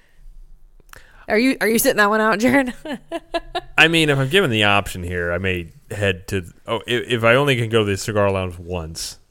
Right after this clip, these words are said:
Speaker 2: I may, I, I would go check out Cirque du Soleil just to see it,
Speaker 1: Mm-hmm.
Speaker 2: to be able to talk about it and review it. Um, 'cause I,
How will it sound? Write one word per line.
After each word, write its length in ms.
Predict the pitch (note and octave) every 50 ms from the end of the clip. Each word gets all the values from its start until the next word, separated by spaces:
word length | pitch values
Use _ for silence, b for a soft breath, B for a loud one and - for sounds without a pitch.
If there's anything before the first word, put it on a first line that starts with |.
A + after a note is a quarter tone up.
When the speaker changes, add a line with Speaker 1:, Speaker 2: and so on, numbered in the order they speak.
| _ _ _ -
Speaker 2:
I 80 | G2 G2
may, 420 | F#2+ F#2 F2+ F2+ F2 D#2+ D2+ - _ _ _ _ _ _ _ _ _ -
I, 120 | G#2+ A2+
I 200 | D#2 D2+ A#2 B2
would 200 | C3 C#3 C#3+ C3+
go 160 | C3+ C3+ C3 B2+
check 300 | B2+ - - B2 A2 A#2
out 120 | A2 G#2+
Cirque 200 | - A2 G#2+ G#2+
du 100 | G#2 G2
Soleil 300 | - G#2+ G2 F#2+ F#2+ F#2
just 220 | F#2 G2 G2 -
to 80 | - A2+
see 340 | - - - - D#3 C3+ A#2
it, 220 | A#2+ - - - _ _ _ _ _ _ _ _ _ -
Speaker 1:
Mm-hmm. 280 | F#3 E3+ E3+ F3+ F3+ F3+ E3+ -
Speaker 2:
to 120 | - G#2+
be 120 | G2 G#2+ G#2
able 100 | G2+ G2+
to 60 | F#2+
talk 260 | - C3+ B2+ A#2+ A#2
about 120 | B2+ B2+
it 40 | A#2
and 80 | A2 A#2
review 320 | A#2+ A2 G#2 G2 F#2+ F2+
it. 140 | F2+ - - b b b b b b b b
Um, 320 | b - F2+ F2+ F2 E2+ F#2+
'cause 140 | - D#3+ G3
I, 160 | E3+ -